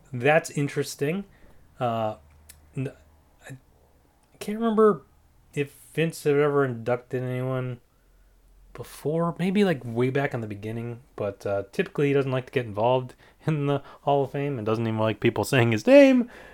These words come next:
but that's a whole other story. But obviously The Undertaker going to the Hall of Fame, uh, kind of a big deal. Uh, next up, they have their posthumous,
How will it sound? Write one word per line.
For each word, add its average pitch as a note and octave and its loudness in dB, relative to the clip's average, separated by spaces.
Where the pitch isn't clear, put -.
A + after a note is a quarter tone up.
but E3 4
that's D#3 6
a C#3 2
whole C3 6
other A#2 4
story. A2 -2
But A2+ -2
obviously C3 0
The A2+ -2
Undertaker G#2+ 0
going G#2+ -8
to G2+ -10
the G2+ -6
Hall G#2 0
of G2+ -4
Fame, G2+ -8
uh, F#2 -10
kind G#2+ -4
of G2 -6
a F#2+ -10
big F#2 -10
deal. F#2+ -6
Uh, G#2+ -2
next B2 -2
up, C3+ 0
they C3 0
have B2 4
their B2 2
posthumous, - -4